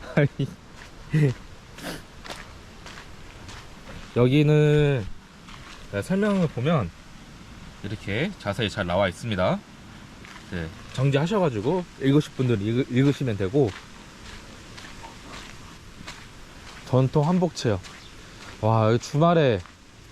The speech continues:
비 안 오면은 사람들 많이 입고 돌아다니겠는데?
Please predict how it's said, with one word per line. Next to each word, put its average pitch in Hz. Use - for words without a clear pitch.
비 139
안 123
오면은 143
사람들 180
많이 123
입고 110
돌아다니겠는데? 107